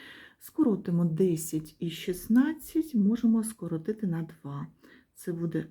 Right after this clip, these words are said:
п'ять восьмих відняти одна десята. Спільний знаменник у нас буде сорок. Додаткові множники п'ять і чотири. Двадцять п'ять віднімаємо чотири.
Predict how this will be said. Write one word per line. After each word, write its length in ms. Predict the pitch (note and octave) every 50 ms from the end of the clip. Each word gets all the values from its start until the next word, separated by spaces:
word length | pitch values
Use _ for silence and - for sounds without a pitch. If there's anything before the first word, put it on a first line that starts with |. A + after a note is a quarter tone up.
| _ _ _
п'ять 560 | - E3 D#3 D#3+ D#3 C#3+ C3 - - - - E3
восьмих 680 | C#3+ C3+ C3 C3+ - - - A3+ C4 D#4 D#4+ - - - -
відняти 800 | F#3 F3 D#3+ D3+ D#3 D#3+ E3+ G#3 A#3 C4 C4+ C4 - C#4 C4+ - -
одна 600 | - E3+ D#3+ D#3 D#3 D#3+ D#3 F#3 G#3 A3+ B3 C#4 C4+ - _ -
десята. 800 | F#3+ E3+ F#3 F#3+ G3 - - - C#3+ C3+ - - _ - - - _ _ _ _ - - - - - - _
Спільний 420 | - - - - D4 C4 A3+ G3 F3+
знаменник 580 | E3+ F3 F3+ F3+ F3 E3+ D#3 D3+ D3 D#3+ -
у 40 | D#3+
нас 100 | D#3 D3+ - -
буде 160 | E3 D#3+ D#3
сорок. 840 | D#3 - - - - E3+ D3+ C#3 C#3 D#3 F3 A3 - - - - _ _ _ _ _ _ _ _ _ _ _ _ _ _ _ _ _ _ _ _ _ _ _ _ _ - - _ _ _ _ _ -
Додаткові 640 | - G3+ F#3+ G3 A3 A3 A3 - - B3+ B3 G#3+ G#3
множники 960 | F#3 F3 E3+ D#3+ D#3 D3 D3 C#3+ D3+ F#3+ G3 A3 A#3 A3 - - C4 C#4 D4+ - - _ _ _ _ _ _ _ _ _ _ _
п'ять 920 | - E3 D#3+ D#3+ D3+ D3+ D3+ D#3 D#3 F3 A#3 D4+ - - - - - - _ _ _ _ _ _ _ _
і 120 | - F#4 G4+
чотири. 840 | G4 - - - D4 C4+ - - - E3 D#3+ D#3+ D#3+ D#3+ E3 - - - _ _ _ - - - _ _ _ -
Двадцять 760 | F#3+ E3 F3+ E3+ F3 F3 D#3+ D3+ D#3 - - - D#3 - -
п'ять 500 | - G3+ A3 C4+ D#4+ G4 G4+ - - -
віднімаємо 760 | G#3+ F3 E3+ F3 F3 F#3 G3 A3 C#4 E4 F4 E4 D4 C4 A#3+
чотири. 760 | A#3+ - - - F#3 F3 - _ - D#3+ D#3+ D#3+ D#3+ D#3+ D#3